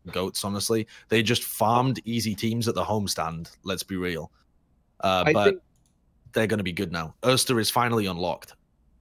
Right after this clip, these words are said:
Speaker 2: I think you're only going to see, like, uh, when we get to the play-ins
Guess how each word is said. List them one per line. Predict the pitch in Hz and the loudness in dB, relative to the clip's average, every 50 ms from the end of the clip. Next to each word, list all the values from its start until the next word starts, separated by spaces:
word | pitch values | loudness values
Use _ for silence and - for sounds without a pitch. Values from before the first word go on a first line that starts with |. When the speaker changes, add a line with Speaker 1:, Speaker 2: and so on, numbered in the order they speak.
| _ _ _ _ _ _ _ _ _ _ _ _ _ _ - | _ _ _ _ _ _ _ _ _ _ _ _ _ _ 6
Speaker 2:
I | 147 156 165 | 6 6 8
think | 160 196 180 165 147 - | 6 4 2 2 2 4
you're | 151 135 135 | 4 6 6
only | 139 139 139 139 135 127 | 6 4 4 4 2 4
going | 120 131 127 127 127 127 120 | 4 6 6 6 6 4 2
to | 120 | 0
see, | 113 - - 123 123 139 | -4 -6 -8 -4 -2 0
like, | 139 120 104 - - | 2 2 0 0 0
uh, | 110 104 101 | 0 0 0
when | 95 104 110 | 0 -2 -2
we | 110 110 107 | -2 -4 0
get | 95 123 120 - | 0 0 0 0
to | - - 139 | -2 -2 -2
the | 123 110 | -2 -2
play-ins | - - - 92 82 92 104 117 135 - 131 147 - - | -4 -6 -6 -4 -2 -2 -2 -2 -4 -8 -12 -14 -18 -20